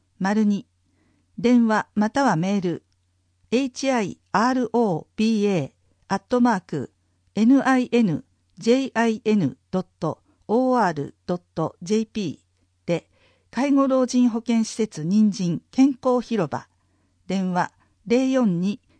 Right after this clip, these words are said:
三二九の二五八一へ。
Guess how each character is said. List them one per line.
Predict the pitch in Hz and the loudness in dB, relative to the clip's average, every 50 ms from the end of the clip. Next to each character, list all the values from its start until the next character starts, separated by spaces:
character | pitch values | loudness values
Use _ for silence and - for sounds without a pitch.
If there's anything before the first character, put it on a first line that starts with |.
| _ _ | _ _
三 | _ - - 254 277 277 269 | _ -6 -2 0 2 4 4
二 | 269 277 254 190 170 | 4 4 4 2 0
九 | - - 247 247 233 | -4 -4 -2 -2 0
の | 190 156 135 - - _ _ _ _ _ _ | 0 -2 -2 -4 -6 _ _ _ _ _ _
二 | 220 247 262 262 | 4 6 6 6
五 | 247 - 247 233 170 - | 4 4 4 4 4 0
八 | - - 175 - - 247 254 | -4 -10 -12 -10 -4 -4 -4
一 | 254 247 - - 180 | -4 -4 -6 -8 -8
へ。 | 147 143 - | -8 -8 -8